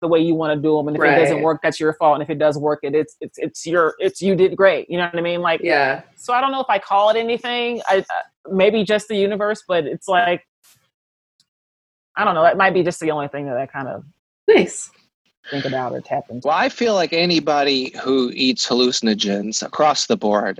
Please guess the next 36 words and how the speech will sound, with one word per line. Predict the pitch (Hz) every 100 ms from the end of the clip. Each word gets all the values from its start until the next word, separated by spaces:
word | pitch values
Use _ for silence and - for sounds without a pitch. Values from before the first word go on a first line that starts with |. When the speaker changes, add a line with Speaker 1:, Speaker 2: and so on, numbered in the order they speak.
| -
Speaker 3:
uh, | 107 104 107 107
has | - 131 123 -
some | - 139 139
concept | 123 - 123 117 - 107 98 -
of, | 123 107 104 -
uh, | 123 113 -
of | 120 113 -
a, | 117 104 104 - - - -
for | -
lack | 135 127
of | 120
better | 120 117
terms, | - 117 117 110
higher | - 117 110 104 107
power. | - 110 104 101 120 110
Because, | 135 - 135 -
Speaker 1:
Sure. | 139
Speaker 3:
you | 135 127
know, | 120 113
I, | - 127 131
I | 135 165
remember | 160 139 131 - - - - 143
majority | 147 190 226 196 156
of | 131
the |
time | 113 127 120
when | 120
I | 117
was | 117 107
hallucinating, | 117 135 - 120 110 110 113
it |
was | 120 120 -
to | - 120
re-, | 117 135 135 123
reach | 127 123 -
out | 123 117